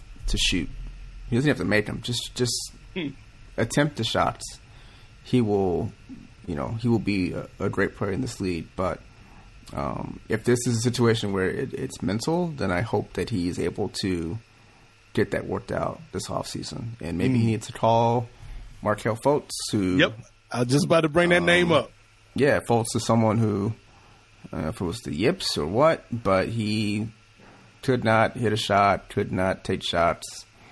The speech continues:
Speaker 1: got to Orlando before the, the A C L injury, had turned himself into a,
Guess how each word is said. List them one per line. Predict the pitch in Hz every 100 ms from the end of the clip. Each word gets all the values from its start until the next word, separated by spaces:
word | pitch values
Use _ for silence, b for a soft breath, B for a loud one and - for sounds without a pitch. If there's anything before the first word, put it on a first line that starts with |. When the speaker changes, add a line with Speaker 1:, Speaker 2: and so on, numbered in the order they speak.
| b -
Speaker 1:
got | 110 113
to | 127
Orlando | 113 104 104 98 101 98 107 110 - - _
before | 117 - 110
the, | 98 90
the | 85 - 92
A | 90
C | -
L | 90
injury, | 90 101 95 95 117 - b b b b - -
had | 107
turned | 117 110
himself | 113 110 104 104
into | 104 101 95
a, | 87 87